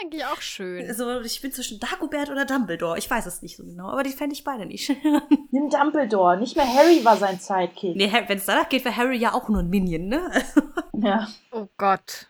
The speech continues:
Speaker 2: Ich glaube, das nächste, was Dumbledore an Sidekick hatte, war Snape, aber das, die, da möchte ich, glaube ich, das tragische Schicksal nicht haben. <laughs>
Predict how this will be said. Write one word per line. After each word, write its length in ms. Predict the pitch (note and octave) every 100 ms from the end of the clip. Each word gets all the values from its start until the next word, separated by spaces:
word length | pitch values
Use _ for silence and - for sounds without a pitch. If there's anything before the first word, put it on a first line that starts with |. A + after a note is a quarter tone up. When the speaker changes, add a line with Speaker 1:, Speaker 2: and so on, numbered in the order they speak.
| -
Speaker 2:
Ich 140 | F#3
glaube, 220 | G#3 F#3+ G3
das 160 | G3+
nächste, 340 | A3 A3+ - A3+
was 180 | A#3 -
Dumbledore 400 | A#3+ C4+ B3 A#3+
an 120 | A3+
Sidekick 520 | - G#3+ C4 B3+ B3
hatte, 200 | A#3 A#3+
war 120 | G#3+
Snape, 500 | G#3+ - G3+ A#3+ A3+
aber 200 | F3 F#3+
das, 260 | F#3 G3 -
die, 340 | G#3+ G3+ F#3+ -
da 160 | G#3 G#3
möchte 240 | A3 -
ich, 80 | G#3+
glaube 180 | G#3+ G#3
ich, 80 |
das 180 | G3 A3
tragische 440 | - G#3 A3+ A3 -
Schicksal 800 | - C#4 - G3+ G3 G3 G3 G#3 -
nicht 280 | G#3+ G#3 G#3
haben. 280 | G#3+ A3+ - -
<laughs> 100 | D#4+